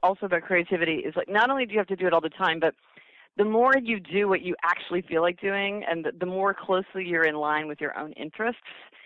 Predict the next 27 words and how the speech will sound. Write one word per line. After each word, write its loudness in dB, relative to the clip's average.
the 0
more 4
creative 0
you -8
can -6
be. -2
So, 6
so, 4
you -2
know, 2
a -2
huge 2
thing 0
that 0
I 4
worked -4
about, 2
worked -4
on 0
in -4
my -2
happiness -6
project -4
was -10
to -4
be -6
Gretchen -2